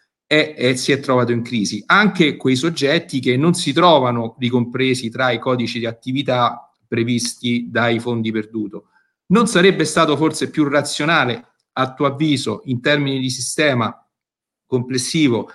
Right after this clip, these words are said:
assegnare i fondi perduto e, a, e collegando questi fondi perduto più che all'appartenenza a una certa categoria merceologica,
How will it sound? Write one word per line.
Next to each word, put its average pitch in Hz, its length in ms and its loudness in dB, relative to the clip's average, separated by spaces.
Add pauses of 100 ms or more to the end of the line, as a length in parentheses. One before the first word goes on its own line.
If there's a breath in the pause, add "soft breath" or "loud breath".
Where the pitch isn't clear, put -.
(920 soft breath)
assegnare 165 540 4
i 143 40 4
fondi 151 260 2
perduto 143 680 2
e, 139 280 0
a, - 580 -4
e 131 220 -4
collegando 156 560 4
questi 143 260 -2
fondi 147 300 0
perduto 139 500 -2
più 196 300 -2
che 143 340 0
all'appartenenza 135 1200 2
a 147 240 4
una 127 460 -4
certa - 400 2
categoria 127 960 2
merceologica, 120 1120 0